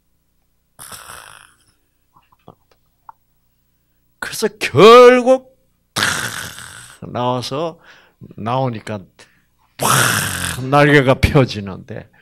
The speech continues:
와, 이거는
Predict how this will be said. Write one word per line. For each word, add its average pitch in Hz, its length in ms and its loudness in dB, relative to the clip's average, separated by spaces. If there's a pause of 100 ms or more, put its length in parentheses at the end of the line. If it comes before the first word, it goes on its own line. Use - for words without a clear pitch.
(360)
와, 107 2000 -2 (800)
이거는 87 640 -12